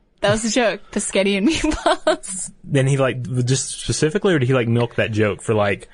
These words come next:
Speaker 2: twenty years, like some of
Speaker 1: I
Speaker 2: these
Speaker 1: think
Speaker 2: guys
Speaker 1: that
Speaker 2: do?
Speaker 1: cartoon was pretty popular. I think
Speaker 2: Yeah.
Speaker 1: I might have even seen it posted up at my dentist's office.
Speaker 2: Wow.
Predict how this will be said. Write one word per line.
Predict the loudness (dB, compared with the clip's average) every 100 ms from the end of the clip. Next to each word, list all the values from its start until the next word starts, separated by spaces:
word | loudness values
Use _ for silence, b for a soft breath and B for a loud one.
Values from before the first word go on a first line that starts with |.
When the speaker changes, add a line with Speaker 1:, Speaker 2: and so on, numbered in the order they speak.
| b
Speaker 2:
twenty | -2 0 0 0
years, | 2 0 0
like | -4 -4
some | -2
of | 0
Speaker 1:
I |
Speaker 2:
these | 2
Speaker 1:
think | 0
Speaker 2:
guys | 0
Speaker 1:
that | 0 0
Speaker 2:
do? | -2
Speaker 1:
cartoon | -2 -2 0 0 2
was | 0
pretty | 0 -2
popular. | 0 0 0 0 0 2 0 -2
I | 0
think | 2
Speaker 2:
Yeah. | 2
Speaker 1:
I |
might | 2
have | 2
even | 2
seen | 0 0 0
it | 0
posted | -2 -2 -4
up | -4
at | -2
my | -4
dentist's | -2 -2 -2 -4 -6
office. | -8 -6 -8 -8 -12 -14 _ -12
Speaker 2:
Wow. | -6 -4 -4